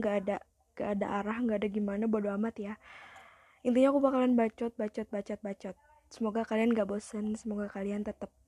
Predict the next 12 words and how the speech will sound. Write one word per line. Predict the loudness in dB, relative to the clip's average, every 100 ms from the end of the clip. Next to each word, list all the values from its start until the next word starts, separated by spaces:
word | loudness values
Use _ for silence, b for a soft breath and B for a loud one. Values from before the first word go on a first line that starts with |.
| _ -20
stay | -14 -8 -4 -2
dengerin, | -2 -2 -2 -2 0 0 -4 B B B B 0
biar | 2 2
gak | -2 -4 -6
kepo | -2 2 2 2
gitu. | -2 0 4 6 4 0 B B B B
Sampai | _ -8 -6
akhir | 0 0 0
ya. | -2 -4 -8 _ B B B B
Dengerin | 2 4 4
terus, | 0 -2
guys, | -2 0 2 0 -2